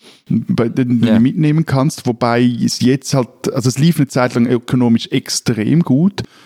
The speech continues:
Speaker 1: und jetzt, äh, hat's aber auch halt dieses Geschäftsmodell, weil, äh, alle diese Pendler halt, äh, ihr Zeugs jetzt auf dem Handy lesen. Aber auch dort sind, also, ist zwanzig Minuten, ähm,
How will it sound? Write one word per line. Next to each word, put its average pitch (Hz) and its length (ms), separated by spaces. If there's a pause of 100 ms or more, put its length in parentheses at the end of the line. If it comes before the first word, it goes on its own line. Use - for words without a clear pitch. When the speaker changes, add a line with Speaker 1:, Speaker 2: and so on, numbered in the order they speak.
(180)
Speaker 1:
und 117 240
jetzt, 120 460
äh, 113 140
hat's 117 280
aber 117 220
auch 120 160
halt 113 160
dieses 120 300
Geschäftsmodell, 113 760
weil, 113 640
äh, - 20
alle - 580
diese 107 220
Pendler 104 480
halt, 98 300
äh, 101 200
ihr - 200
Zeugs 98 280
jetzt - 120
auf 104 80
dem 104 100
Handy 104 300
lesen. 80 380
Aber 92 200
auch 92 100
dort 98 400
sind, - 460 (340)
also, 92 180
ist - 220
zwanzig - 320
Minuten, 95 560
ähm, 85 880